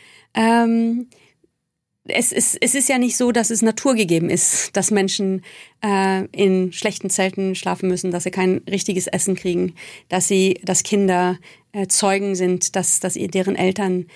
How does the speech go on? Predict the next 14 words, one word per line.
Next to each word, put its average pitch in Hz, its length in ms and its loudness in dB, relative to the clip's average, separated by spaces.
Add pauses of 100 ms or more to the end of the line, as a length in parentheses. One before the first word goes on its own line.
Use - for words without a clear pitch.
(180)
in 202 100 0
der 185 160 2
Essensschlange 185 920 0
erstochen 185 480 -4
werden. 190 340 -2 (420)
Ähm, 220 540 2 (220)
das 220 160 0
ist 233 100 2
eine 247 120 0
Konsequenz 240 640 0
von 220 180 0
den 202 180 -2
Wahlen, 196 380 0
die 185 360 -6